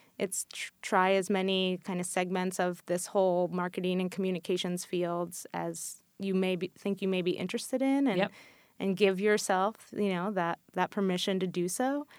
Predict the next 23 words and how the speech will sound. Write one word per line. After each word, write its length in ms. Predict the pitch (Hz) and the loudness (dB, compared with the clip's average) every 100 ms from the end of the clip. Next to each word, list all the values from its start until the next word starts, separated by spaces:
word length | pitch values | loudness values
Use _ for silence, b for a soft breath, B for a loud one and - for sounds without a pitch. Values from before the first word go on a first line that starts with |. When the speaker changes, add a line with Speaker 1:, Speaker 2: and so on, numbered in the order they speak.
| B B B B | B B B B
Speaker 1:
Um, 480 | - 196 185 175 175 - | -2 0 2 0 -2 -2
and, 420 | 202 190 190 185 - | 0 2 2 0 0
and 180 | 208 202 | 2 4
really, 300 | 214 240 214 | 6 6 6
you 160 | 214 | 4
know, 140 | 190 196 | 2 0
same 260 | - 208 | 0 0
thing, 260 | 214 208 208 | 0 0 2
like, 180 | 190 180 | 0 -4
for, 460 | - 196 196 190 - | 0 4 4 4 0
for 200 | - 190 | 0 0
a 60 | |
client, 520 | 185 202 208 233 185 | 0 -2 -2 0 0
again, 380 | 180 180 220 202 | -2 -2 0 0
is, 320 | 175 175 - - | 0 -4 -8 -6
is 260 | 185 180 - | -4 -4 -10
test 420 | - 220 - - | -2 -2 -2 -6
and 160 | 196 202 | -2 -2
try 400 | - 185 190 214 | 0 0 2 2
and 240 | 214 190 | 2 0
see. 440 | 196 - 240 208 170 | -2 -2 0 0 0
I 60 | 170 | -2
mean, 420 | 175 170 180 | -2 -2 -4